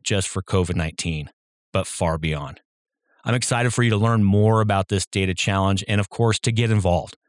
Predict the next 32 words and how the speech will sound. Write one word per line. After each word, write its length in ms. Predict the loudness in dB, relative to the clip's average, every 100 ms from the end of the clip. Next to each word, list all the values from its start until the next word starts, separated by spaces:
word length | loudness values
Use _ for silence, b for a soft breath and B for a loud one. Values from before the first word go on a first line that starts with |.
| B B B
To 100 | 0
learn 200 | 2 4
more, 200 | 4 4
head 160 | 2 2
over 240 | 2 2
to 80 | 0
burst 380 | 0 0 0 2
I 120 | -2
Q 280 | -2 2 4
dot 200 | 4 0
com, 380 | 0 2 2 -2 B B B
and 140 | 0
on 120 | 2
the 80 | 4
main 360 | 4 2 2 0
page, 460 | 0 0 0 -4 b b -4
there 160 | -2
will 240 | 2 2 2
be 160 | 2
a 80 | 0
Get 220 | 0 -4
Involved 440 | -4 -4 -2 -2 -2
button. 300 | -6 -6 -14 _ _ -2
We 100 | 0
look 200 | 0 -2
forward 340 | -2 0 0
to 60 | 0
having 360 | 0 -2 0
you 240 | 0 0 -4 _ _ _
join 440 | -2 0 0 -2 -6 -8
the 120 | -8
fight. 320 | -4 -6 -6